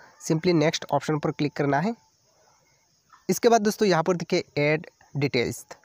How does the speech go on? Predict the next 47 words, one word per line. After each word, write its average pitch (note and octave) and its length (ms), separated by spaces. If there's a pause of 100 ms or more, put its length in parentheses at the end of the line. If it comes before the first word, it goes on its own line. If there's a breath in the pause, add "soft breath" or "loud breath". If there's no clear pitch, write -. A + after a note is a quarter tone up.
(120)
तो D#3+ 60
सबसे A3 280
पहले A3 220
तो G#3 100
दोस्तों, F#3+ 280
यहाँ D3+ 160
पर - 140 (100)
एक D#3 160
टाइटल D#3+ 280
क्रिएट D#3+ 280
करना C#3 240
है। F#3+ 160 (380 soft breath)
इसके G#3 200
बाद G#3+ 100
दोस्तों, F#3+ 280
यहाँ A#3+ 140
पर E3+ 140
डिस्क्रिप्शन D3+ 460
लिखना D#3 260
है G3 140 (560 loud breath)
और D#3+ 180
इसके G#3 200
बाद A3+ 100
दोस्तों, G3 280
यहाँ E3+ 160
पर F3+ 120
देखिए F3 340 (360 loud breath)
विजिबिलिटी D#3+ 680
यानी E3 120
कि F3 140
पब्लिक D#3+ 500
अनलिस्टेड, E3 600 (580 soft breath)
जैसे D3+ 200
कि E3+ 80
मैं E3 100
यहाँ D3 240
पर D3+ 120
क्लिक D3+ 240
करता C#3+ 260
हूँ F#3 180 (260)
तो E3 60
यहाँ D#3 160
पर E3+ 100
देखिए E3+ 180
पब्लिक D3 480
अनलिस्टेड D#3 440
प्राइवेट, C#3 480